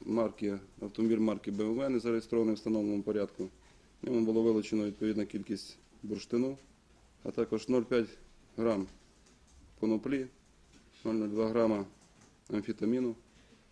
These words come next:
Це говорить про те, що люди, йдучи туди, вживають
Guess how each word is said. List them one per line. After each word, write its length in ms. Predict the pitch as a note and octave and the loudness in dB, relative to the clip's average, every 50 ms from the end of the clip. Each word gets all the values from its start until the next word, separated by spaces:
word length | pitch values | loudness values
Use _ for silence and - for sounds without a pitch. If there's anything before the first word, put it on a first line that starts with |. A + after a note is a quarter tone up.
| - - _ - - - - - - - _ _ - - - - - - - - - - - _ _ _ _ _ - | -20 -20 _ -20 -20 -20 -20 -20 -20 -20 _ _ -20 -20 -20 -20 -20 -20 -20 -20 -20 -20 -20 _ _ _ _ _ -6
Це 120 | - C3 | -2 0
говорить 300 | B2 A#2+ B2 B2 A#2 A#2 | 2 2 4 2 2 2
про 100 | - A#2+ | 0 0
те, 160 | A#2 - C3 A#2+ | 0 2 0 0
що 360 | - - A#2 A2 G#2+ G2+ G2 - - - - - - - | 0 0 2 2 2 2 -2 -6 -12 -20 -20 -14 -6 -2
люди, 280 | A2 A2+ B2 G#2+ A2 G#2+ | 0 2 2 4 4 2
йдучи 320 | G2+ G#2 A2 G#2 - A2 | 2 2 0 -2 -2 -6
туди, 300 | - A2+ A2 B2+ C3 C3+ B2+ - - - - - - - - - - - - - - - - - - - - - - _ _ _ _ _ - - - - - - - - - - | -6 -4 -2 -2 -2 -4 -6 -10 -16 -20 -20 -20 -20 -20 -16 -12 -10 -10 -10 -12 -16 -20 -20 -20 -20 -20 -20 -20 -20 _ _ _ _ _ -20 -20 -20 -20 -20 -20 -20 -20 -14 -12
вживають 640 | G#2 G#2 A#2 B2 B2 A#2 G#2+ G2 F#2+ F#2+ - - | -6 -2 2 4 4 4 4 4 2 -2 -6 -12